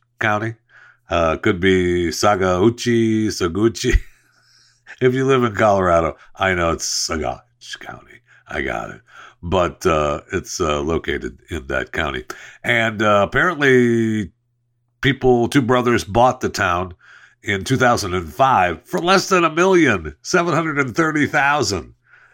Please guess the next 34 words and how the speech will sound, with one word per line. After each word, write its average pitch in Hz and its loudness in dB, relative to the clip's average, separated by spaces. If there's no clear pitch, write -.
and 85 -4
thirty-three 73 0
dollars. 62 -6
And 113 -2
then 113 -4
they've 113 0
been 104 0
dumping 135 0
money 139 -2
into 85 0
it. 101 -2
They 92 0
spent 113 -2
about 110 -2
ten 123 -2
million 113 -4
into 92 -4
this 82 -2
town. 80 -4
So 92 -2
you 101 0
can 139 -2
get 131 0
it 101 -2
now. 127 -2
I, 85 -4
it's 80 -2
amazing 90 0
that 78 -8
you 87 -6
could 78 -6
get 90 2
it 85 -4
for 76 -2